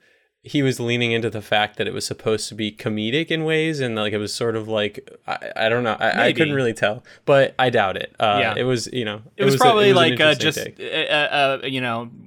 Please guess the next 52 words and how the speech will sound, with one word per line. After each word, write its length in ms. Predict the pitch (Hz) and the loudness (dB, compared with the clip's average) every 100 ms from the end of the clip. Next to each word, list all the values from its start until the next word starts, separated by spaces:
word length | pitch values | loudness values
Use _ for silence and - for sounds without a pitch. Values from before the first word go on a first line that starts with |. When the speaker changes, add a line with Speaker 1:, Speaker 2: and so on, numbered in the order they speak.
| _ | _
Speaker 2:
how 280 | - - 151 | -6 0 0
much 380 | 143 139 135 - | 0 -2 -4 -6
money 260 | 147 127 120 | -6 -4 -4
do 100 | 117 | -4
we 100 | 113 | -4
wanna 160 | 107 | -6
spend 260 | 110 120 107 | -8 -6 -6
on 120 | 104 | -4
this, 280 | 104 107 - | -4 -6 -8
making 300 | 127 107 110 | -12 -8 -8
it 120 | 98 | -6
look 100 | 120 | -4
Speaker 1:
Yeah. 100 | 104 | -4
Speaker 2:
super 300 | 98 127 113 | -4 -8 -8
realistic? 480 | 113 110 113 - 143 | -6 -4 -4 -4 -2
And, 160 | 190 196 | -2 0
and 160 | 196 214 | 0 0
this 160 | 220 | -2
is 120 | 202 | -4
maybe 240 | 202 196 190 | -2 -2 -2
a 60 | |
time 260 | 180 185 175 | -2 -4 -4
where 100 | 151 | -8
people 220 | 180 165 | -8 -8
don't 200 | 151 147 | -8 -6
have 280 | 123 151 127 - | -2 -2 -2 -8
that 340 | 131 127 113 | -4 -2 -2
frame 300 | - - 151 | -8 -8 -4
of 140 | 135 113 | -4 -2
reference 420 | 123 - 131 120 | -4 -4 -10 -10
of, 120 | 110 | -10
like, 340 | 110 104 101 _ _ _ _ _ - | -6 -6 -8 _ _ _ _ _ -4
they've 180 | 127 123 | -2 -2
seen 520 | - 143 139 131 127 | -4 -2 0 -2 -4
cinematic 800 | - - 147 127 123 117 113 - - _ _ _ _ _ | -6 -2 -2 0 0 0 -2 -6 -20 _ _ _ _ _
airplane, 720 | 143 147 - 131 117 110 110 - - - | -2 0 0 -2 -2 -4 -8 -14 -14 -4
uh, 240 | 120 107 | -2 -2
crashes 640 | 104 123 104 - 113 110 - 135 | -2 0 0 -2 -8 -8 -8 -6
and 180 | 127 | -6
have 220 | 117 135 123 | -6 -6 -4
'em 100 | 127 | -2
look 140 | 135 | -4
really 260 | 131 139 123 | -2 -2 -2
good 560 | 113 151 139 104 104 - _ _ - | 0 4 4 2 -2 -12 _ _ -6
and 160 | 135 123 | -4 -2
kinda 200 | 139 127 | -2 -2
know 300 | 120 120 143 | 0 2 2
what 240 | 139 131 | -2 -2
that 200 | 127 127 | -2 -4
should 220 | - 131 | -4 -4
look 200 | 117 113 | -4 -4
like. 360 | 113 196 107 | -2 -2 -4